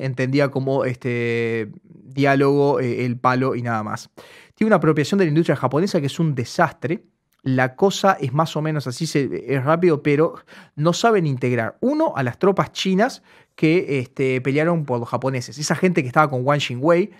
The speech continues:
que era la izquierda que se volvió fascista. No los pueden integrar. Entonces se desarman y esta gente se pasa a los comunistas,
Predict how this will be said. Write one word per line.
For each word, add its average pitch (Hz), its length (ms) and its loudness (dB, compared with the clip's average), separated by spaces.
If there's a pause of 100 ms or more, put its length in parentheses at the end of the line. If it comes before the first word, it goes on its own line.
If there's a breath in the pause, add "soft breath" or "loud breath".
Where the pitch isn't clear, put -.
(200 soft breath)
que 131 360 0
era 135 340 2
la 131 140 0
izquierda 196 480 4
que - 80 -4
se 139 100 -2
volvió 131 220 2
fascista. - 520 -6 (840)
No 185 80 4
los 190 120 2
pueden 202 260 6
integrar. 143 480 0
Entonces 160 260 -6
se 180 120 0
desarman 170 520 2
y 151 80 -4
esta 151 140 0
gente 214 220 -2
se 160 100 -2
pasa 151 200 -2
a - 20 0
los 127 100 -4
comunistas, 156 460 -2